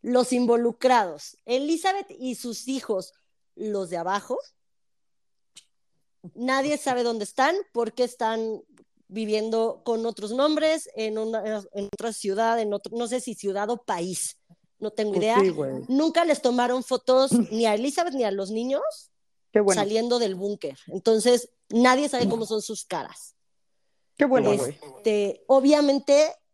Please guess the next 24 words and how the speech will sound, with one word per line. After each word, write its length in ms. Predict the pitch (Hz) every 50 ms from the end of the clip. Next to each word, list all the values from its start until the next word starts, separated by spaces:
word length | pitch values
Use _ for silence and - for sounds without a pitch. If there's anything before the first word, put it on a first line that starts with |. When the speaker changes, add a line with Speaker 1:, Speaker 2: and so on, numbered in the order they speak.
| _ _ _ _ _ _ _ _ _ _ _ _ _ _ _ _ _ _
Speaker 1:
la, 240 | - 226 220 220 214 - -
el, 360 | 214 214 220 214 214 214 214 214
el 140 | 214 220 208
gobierno 480 | 196 226 220 240 262 262 262 302 302 294
les 240 | 277 240 214 - 214
está, 680 | 190 - - 226 220 214 220 220 220 220 214 208 180
les 240 | 190 202 185 - -
va 120 | 190 208
a 80 | 208 208
proporcionar 840 | - 226 233 240 190 190 170 - 185 180 180 190 190 190 190 190 175 175 - _ _ _
terapia 640 | - 214 214 214 208 208 - 220 220 220 - -
de 280 | - 165 165 208 294 339
por 220 | - - 277 220
vida. 240 | 196 190 185 190 220 466 554 _ _ _ _ _ _ _ _ _ _ _ _ _ _ _ _ _ _ _ _ _ _ _ _ _ _ _ _ _ _ _ _ _ _ _ _ _ _ _ _ _ _ -
Y 720 | 285 311 320 320 311 311 311 320 320 330 - - - _ _ _ _ _ _ _ _ _ _ _ _ _ _ -
han 260 | 240 247 247 247 254
ido, 560 | 254 247 220 240 240 240 240 240 240 233 -
pues 120 | - 233 -
ahorita 280 | 277 262 269 - 294
ya 80 | 277 269
pasaron 300 | 269 262 247 254 247 240
como 260 | - 208 196 190 190
diez 340 | 180 196 208 202 196 - -
años, 560 | 269 269 277 277 285 302 311 320 302 - -